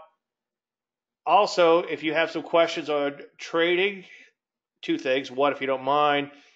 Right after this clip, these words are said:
keep them relative to the slides until we get to the live charts, and then you can ask about anything you want. And if we have to backtrack a little bit, no problems. And then along a sim-, similar vein,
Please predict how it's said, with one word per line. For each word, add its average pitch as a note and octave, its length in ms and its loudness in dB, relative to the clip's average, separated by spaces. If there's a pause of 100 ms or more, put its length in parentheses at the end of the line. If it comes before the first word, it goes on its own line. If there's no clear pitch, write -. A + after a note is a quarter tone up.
keep F#3 200 -2
them D#3+ 160 2
relative D3 540 2
to C#3 120 -8
the A2+ 80 -8
slides C3 680 2
until B2+ 200 -6
we B2 80 -4
get B2+ 160 -6
to A#2 60 -6
the A2+ 80 -4
live B2 340 4
charts, A2+ 300 -2
and A2+ 100 -10
then A#2 80 -8
you A2 60 -8
can A#2 100 -8
ask A2 240 -6
about G#2+ 140 -6
anything G#2 280 -10
you G2+ 120 -8
want. A#2+ 420 -2 (380)
And A#2+ 80 -4
if A2+ 80 -2
we B2 100 2
have A#2+ 140 2
to A2 80 -10
backtrack A#2 560 2
a A2+ 40 -6
little A2 200 0
bit, A2 240 0
no A2+ 120 2
problems. A2+ 680 2 (420)
And C3 140 0
then D#3 380 0 (360)
along D#3 300 4
a - 20 0
sim-, D3 420 -2
similar C#3+ 420 0
vein, C#3 580 0